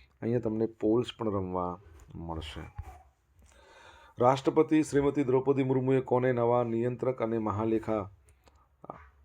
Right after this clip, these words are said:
મહાલેખા, મહાલેખા આયોગ એટલે કે કેગ, Comptroller and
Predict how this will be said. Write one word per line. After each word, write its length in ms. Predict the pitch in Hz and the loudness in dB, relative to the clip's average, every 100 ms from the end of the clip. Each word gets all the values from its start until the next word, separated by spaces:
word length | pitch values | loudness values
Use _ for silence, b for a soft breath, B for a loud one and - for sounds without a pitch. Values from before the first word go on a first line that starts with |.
| _ - | _ -14
મહાલેખા, 840 | 104 104 107 113 113 - 120 - - _ | -6 -4 -2 0 -2 -2 -6 -6 -10 _
મહાલેખા 520 | 107 107 110 113 113 120 | -6 -2 0 -2 -2 -6
આયોગ 520 | - 107 110 104 - - b b b - | -4 -2 0 0 -4 -18 b b b -8
એટલે 240 | 120 127 | -4 -2
કે 160 | 127 131 | -2 -4
કેગ, 420 | - - 143 120 | -6 4 6 6
Comptroller 840 | 110 - 123 131 113 143 147 143 | 2 0 0 0 4 8 8 8
and 120 | 143 | 4